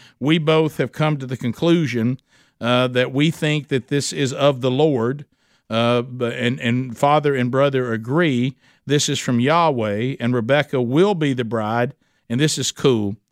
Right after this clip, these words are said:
He doesn't call, uh, Abraham by name. He says, "Your master's son."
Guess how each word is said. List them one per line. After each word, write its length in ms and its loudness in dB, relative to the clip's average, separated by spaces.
He 140 0
doesn't 460 0
call, 500 2
uh, 220 -6
Abraham 480 0
by 140 0
name. 400 -2
He 120 -4
says, 280 0
"Your 120 2
master's 500 -2
son." 400 -6